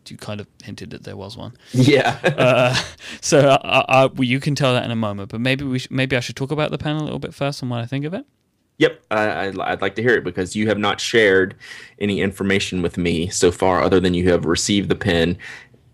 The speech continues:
Speaker 2: and, uh, that's pretty much it.
Speaker 1: So
Speaker 2: So,
Speaker 1: at
Speaker 2: yeah,
Speaker 1: fir-,
Speaker 2: I wanna hear it.
Speaker 1: at first, I, I thought it was very beautiful. It's like a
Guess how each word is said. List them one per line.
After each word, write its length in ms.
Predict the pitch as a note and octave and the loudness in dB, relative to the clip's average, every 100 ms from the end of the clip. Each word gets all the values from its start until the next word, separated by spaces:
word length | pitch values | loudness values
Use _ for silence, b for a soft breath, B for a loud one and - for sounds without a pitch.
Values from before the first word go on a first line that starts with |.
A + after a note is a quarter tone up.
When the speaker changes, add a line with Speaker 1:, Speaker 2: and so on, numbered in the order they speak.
| _ | _
Speaker 2:
and, 300 | - F2+ E2+ | -2 2 2
uh, 240 | E2 E2 E2 F2+ | 2 2 0 -2
that's 220 | F2 - | -4 -4
pretty 200 | - G2 | 0 2
much 240 | F#2 D#2 | 2 0
it. 220 | D#2+ - B B B B B B - D#3 | 0 -2 B B B B B B -10 -2
Speaker 1:
So 160 | - | 0
Speaker 2:
So, 60 | - | 2
Speaker 1:
at 40 | |
Speaker 2:
yeah, 60 | - | 4
Speaker 1:
fir-, 20 | |
Speaker 2:
I 80 | - | 4
wanna 160 | F#2+ F#2+ | 2 4
hear 120 | F#2 | 4
it. 140 | D#2+ - - | 2 0 0
Speaker 1:
at 100 | D#3+ | 2
first, 420 | A3 A3 G#2+ - | 4 4 4 2
I, 120 | B2 C3 | 0 0
I 220 | C3 B2+ A#2+ _ - C3 - | 2 0 -2 _ -20 -18 -18
thought 180 | - E3 | -4 0
it 60 | A2+ | 0
was 100 | B2 | 0
very 160 | C#3+ | -2
beautiful. 380 | B2+ A#2 G#2+ - | -2 -4 -8 -10
It's 160 | - - | -6 -6
like 140 | A2+ | -4
a 240 | G#2+ G#2 | -6 -6